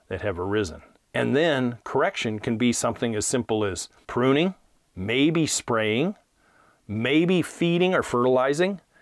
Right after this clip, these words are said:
And in some cases, you know, like perennials or, or certainly annuals, maybe cases of plant rotation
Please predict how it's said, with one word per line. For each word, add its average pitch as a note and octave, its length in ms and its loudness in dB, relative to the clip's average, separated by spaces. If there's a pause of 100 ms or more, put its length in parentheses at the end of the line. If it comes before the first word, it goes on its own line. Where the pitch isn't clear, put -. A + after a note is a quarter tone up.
(160)
And D3+ 140 0
in F3 100 4
some B3+ 300 2
cases, D#3+ 680 2
you D#3+ 100 0
know, C#3+ 120 2
like C3+ 200 0
perennials C3 640 2
or, G2+ 240 0 (320)
or F2+ 140 -8
certainly G2 380 -2
annuals, A#2 600 -2 (300)
maybe D3+ 360 0
cases D3+ 560 0
of A#2+ 440 0 (220)
plant C3+ 320 -2
rotation C3+ 760 -2